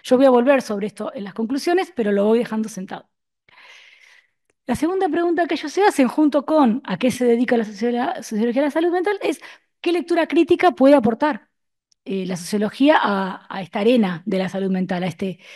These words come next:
campo, dirían otras perspectivas. En línea con lo que también ha planteado Nicolás Rose en, en otros libros, yo menciono acá solo el último, eh, en el que trabaja este tema, pero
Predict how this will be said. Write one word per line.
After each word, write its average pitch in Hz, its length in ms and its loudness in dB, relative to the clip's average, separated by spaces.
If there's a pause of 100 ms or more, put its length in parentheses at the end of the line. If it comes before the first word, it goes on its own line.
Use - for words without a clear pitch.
(160)
campo, 214 420 -6
dirían 190 300 -8
otras 185 220 -12
perspectivas. - 560 -14 (3000)
En 226 160 2
línea 294 240 4
con 208 120 -2
lo 196 120 -2
que - 80 -18
también 254 380 0
ha 269 60 0
planteado 208 460 -2
Nicolás 190 340 -4
Rose 220 320 2
en, 170 200 -4
en 175 140 -4
otros 185 200 -6
libros, 233 220 2
yo 220 120 -6
menciono 196 380 -4
acá 202 200 -4
solo 202 240 -2
el 190 80 0
último, 226 640 -2
eh, 165 280 -14
en 170 60 -10
el 170 120 -12
que 170 100 -12
trabaja 190 320 -10
este 175 160 -18
tema, 277 260 6
pero 175 260 -2